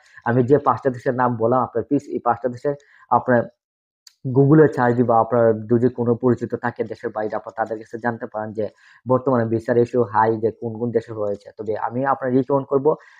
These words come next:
আপনার যেহেতু ইউরোপে যাওয়ার জন্য আপনার গন্তব্য, আপনার ডেস্টিনেশন, আপনার বা আপনার, এ, মনস্থির করেছেন, আপনার দে-, ইউরোপের দেশে, যে কোনো দে-,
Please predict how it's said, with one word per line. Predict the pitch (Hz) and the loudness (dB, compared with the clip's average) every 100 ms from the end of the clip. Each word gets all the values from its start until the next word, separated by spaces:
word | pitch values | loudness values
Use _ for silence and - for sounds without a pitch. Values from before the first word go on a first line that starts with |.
| - | -6
আপনার | 113 120 | -2 2
যেহেতু | 131 135 | 2 4
ইউরোপে | 139 135 131 135 123 - | 4 4 2 0 0 -6
যাওয়ার | 120 120 | 0 0
জন্য | 117 117 | 2 0
আপনার | 110 - 117 | -2 -2 -2
গন্তব্য, | 107 127 123 117 | 0 0 -2 -2
আপনার | 127 117 - 110 107 107 | -2 -2 -4 -2 -2 -2
ডেস্টিনেশন, | 123 123 123 117 120 | -2 -2 -4 -4 -6
আপনার | 113 - 113 104 | -6 -4 -2 -2
বা | 104 107 | 2 2
আপনার, | 110 110 104 - - - | 2 -4 -6 -12 -20 -2
এ, | 123 | 2
মনস্থির | 120 127 160 160 147 | 4 4 4 2 2
করেছেন, | 135 131 139 | 4 4 2
আপনার | 113 113 | 0 0
দে-, | 113 113 | 2 2
ইউরোপের | 120 127 135 123 | 4 2 4 2
দেশে, | 120 123 | 2 2
যে | 110 117 127 | 0 0 -2
কোনো | 127 123 | 0 0
দে-, | 120 | 0